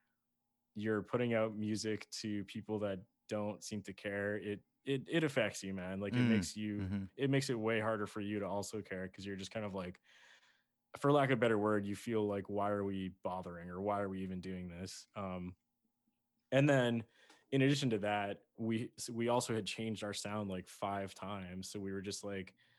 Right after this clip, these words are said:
Speaker 1: "Why don't we just start a new project with the current sound we have? 'Cause this is clearly what the four of us like,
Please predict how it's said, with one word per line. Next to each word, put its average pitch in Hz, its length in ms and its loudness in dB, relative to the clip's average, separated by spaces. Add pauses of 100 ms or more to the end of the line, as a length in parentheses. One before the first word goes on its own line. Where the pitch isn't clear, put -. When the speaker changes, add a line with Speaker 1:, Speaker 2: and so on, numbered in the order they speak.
(600)
Speaker 1:
"Why 110 140 4
don't 139 100 8
we 147 80 6
just 143 160 2
start 117 200 6
a 113 60 4
new 110 180 2
project 101 720 0 (420)
with 104 480 -2 (120)
the 95 300 -4
current 120 400 -2
sound 101 320 -2
we 95 120 -4
have? 101 420 -2
'Cause 104 160 -4
this 101 180 -6
is 104 100 -10
clearly 107 400 -2
what 98 180 -2
the 95 80 -8
four 101 240 -4
of 92 100 -6
us 92 160 -8
like, 101 500 -4